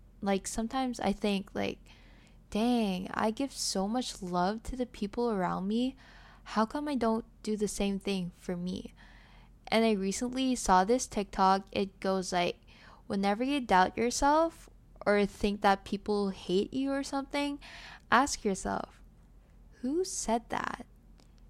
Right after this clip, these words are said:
'Cause most of the time, we're only creating scenarios or narratives in our minds that are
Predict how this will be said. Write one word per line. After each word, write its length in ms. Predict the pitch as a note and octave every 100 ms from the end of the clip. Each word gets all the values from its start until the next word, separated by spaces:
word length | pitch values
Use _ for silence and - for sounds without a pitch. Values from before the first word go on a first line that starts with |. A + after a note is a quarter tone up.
| -
'Cause 260 | - A#3+ G#3+
most 340 | G3+ G#3 A3+
of 120 | D4+ D4+
the 120 | C#4+
time, 600 | - F3+ F#3 A#3 D#4 E4 - - -
we're 240 | G#3+ A#3+ D4+
only 260 | D#4 F#3+
creating 480 | - A#3+ A3+ A3 A3
scenarios 920 | - G#3 G3 G#3+ G#3+ G3+ F#3+ F#3 F#3 -
or 100 | G3+
narratives 560 | G3 G3 F#3+ F#3 F3+
in 140 | - F#3+
our 160 | F#3+
minds 340 | F#3 F#3 F#3 F#3
that 100 | G3
are 220 | F#3